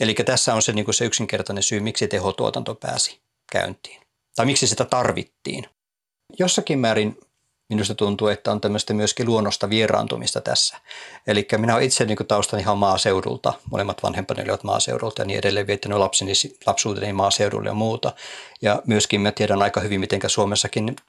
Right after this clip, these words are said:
tuotetaan naudanlihaa. Elikkä tässäkin on valtavia eroja tuotantotavoissa.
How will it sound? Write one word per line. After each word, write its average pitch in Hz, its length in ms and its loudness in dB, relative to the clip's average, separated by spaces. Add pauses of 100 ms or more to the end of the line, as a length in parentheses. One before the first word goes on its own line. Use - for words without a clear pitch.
(180)
tuotetaan 90 440 2
naudanlihaa. 76 720 -4 (460)
Elikkä 117 180 0
tässäkin 120 300 2
on 110 60 0
valtavia 131 360 2
eroja 110 440 2 (240)
tuotantotavoissa. - 840 0